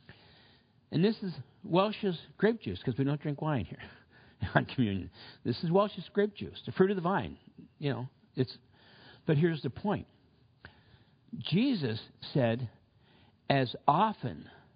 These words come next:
as you drink of this cup and eat this bread, you do it in remembrance of me." Remembrance of what? That he lived? That he walked the earth? That he was the fulfillment of all prophecy?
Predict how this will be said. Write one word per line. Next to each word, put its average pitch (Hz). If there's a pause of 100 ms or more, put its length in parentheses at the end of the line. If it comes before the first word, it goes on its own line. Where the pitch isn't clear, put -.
(760)
as 127
you 110
drink 139
of 147
this 151
cup 95 (340)
and 117
eat 120
this 120
bread, 110 (340)
you 113
do 113
it 107
in 107
remembrance 104
of 98
me." 95 (1120)
Remembrance 185
of 180
what? 220 (2000)
That -
he 165
lived? 139 (880)
That 135
he 143
walked 156
the 127
earth? 226 (880)
That 135
he 180
was 185
the 180
fulfillment 170
of 143
all 160
prophecy? 196